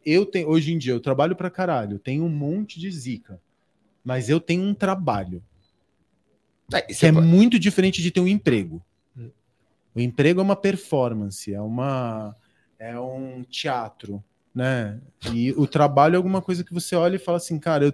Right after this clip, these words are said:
Speaker 1: eu, eu tô colocando minha energia em alguma coisa que eu tenho um, uma, uma, essa energia tem um retorno."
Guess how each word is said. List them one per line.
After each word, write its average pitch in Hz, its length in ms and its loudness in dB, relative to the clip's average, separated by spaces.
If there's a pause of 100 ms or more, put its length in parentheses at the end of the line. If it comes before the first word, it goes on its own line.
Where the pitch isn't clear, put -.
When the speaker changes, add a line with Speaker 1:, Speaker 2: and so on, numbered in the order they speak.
(160)
Speaker 1:
eu, 147 320 4 (380)
eu 135 100 2
tô 170 140 6
colocando 175 380 8
minha 151 120 0
energia 139 340 0
em 139 80 0
alguma 127 360 -2
coisa 147 360 0
que - 80 -8
eu 147 60 -2
tenho 156 260 -4
um, 165 140 -4 (560)
uma, 139 340 -8
uma, 127 560 -4 (320)
essa 131 160 -4
energia 151 400 2
tem 165 140 -2
um 180 80 2
retorno." 160 800 -2